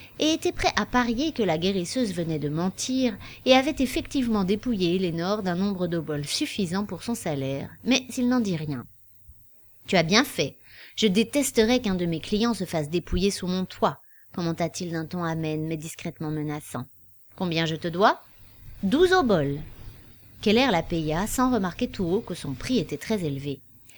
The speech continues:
Les hauts citoyens coûtent plus cher », expliqua-t-elle. «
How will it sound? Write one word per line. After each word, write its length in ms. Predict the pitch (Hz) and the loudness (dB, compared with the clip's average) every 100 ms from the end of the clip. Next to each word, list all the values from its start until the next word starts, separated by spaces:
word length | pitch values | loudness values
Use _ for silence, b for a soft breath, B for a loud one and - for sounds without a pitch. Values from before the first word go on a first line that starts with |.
| B B | B B
Les 160 | 202 233 | 8 10
hauts 80 | |
citoyens 520 | 233 196 - 185 214 208 | 8 -2 0 2 2 0
coûtent 200 | 170 - | -6 -8
plus 200 | 170 147 | -4 2
cher », 360 | - 233 151 | 4 4 4
expliqua-t-elle. « 760 | 147 - 170 - 151 - 143 | -2 -8 -8 -4 -4 -4 -8